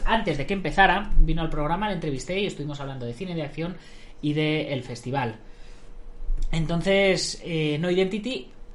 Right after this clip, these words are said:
es su equipo de especialistas, equipo de especialistas que además pasó a ser productora y que además, eh, pues,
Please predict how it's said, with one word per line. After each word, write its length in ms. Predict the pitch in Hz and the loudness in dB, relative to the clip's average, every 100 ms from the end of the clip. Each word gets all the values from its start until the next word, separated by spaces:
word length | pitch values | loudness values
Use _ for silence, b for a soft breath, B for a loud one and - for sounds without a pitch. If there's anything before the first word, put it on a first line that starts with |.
| - | -8
es 280 | 160 160 - | -6 -6 -8
su 200 | - 143 | -8 -6
equipo 320 | 135 220 202 | -4 -2 -2
de 80 | 185 | -2
especialistas, 960 | 202 170 156 175 214 180 - - - - B B B B | -2 -4 -2 -2 -2 -2 -4 -4 -10 -14 B B B B
equipo 320 | 135 165 185 | -10 -6 0
de 80 | 180 | 2
especialistas 800 | 175 185 175 185 202 202 220 - | 2 -2 -2 -2 0 0 0 -2
que 260 | - - 226 | -6 -2 0
además 680 | 208 160 156 175 202 - - | 0 0 0 0 -2 -4 -8
pasó 260 | 143 - 156 | -8 -4 -2
a 60 | |
ser 280 | 151 175 139 | -2 -2 6
productora 840 | - 214 202 - - 214 202 226 - B B B B B - | 8 8 4 2 2 4 4 0 -6 B B B B B -4
y 280 | 269 302 | 0 0
que 300 | 254 165 - - | 0 -2 -2 -6
además, 920 | 180 208 185 160 156 208 - - - - | 0 2 2 2 2 0 -2 -6 -8 -8
eh, 640 | 160 156 143 131 120 117 | -2 0 0 -2 -2 -4
pues, 380 | 135 123 - - | -6 -6 -8 -10